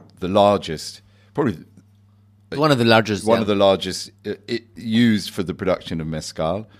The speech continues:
Speaker 1: What's wonderful about the Mezcaloteca bottles is, in fact, I think they were the very first bottle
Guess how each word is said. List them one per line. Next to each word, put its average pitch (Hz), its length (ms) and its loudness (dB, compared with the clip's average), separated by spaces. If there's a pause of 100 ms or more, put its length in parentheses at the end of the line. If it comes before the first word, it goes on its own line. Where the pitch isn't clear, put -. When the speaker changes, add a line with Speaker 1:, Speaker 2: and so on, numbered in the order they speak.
(140)
Speaker 1:
What's 117 320 0
wonderful 120 320 2
about 107 180 4
the 110 60 -2
Mezcaloteca 98 1120 0
bottles 110 400 2
is, 87 320 -8 (100)
in 92 140 -6
fact, 113 320 0 (260)
I 98 80 0
think 110 160 -2
they 95 60 -2
were 98 60 0
the 92 80 -4
very 110 180 4
first 135 440 4
bottle 82 380 -2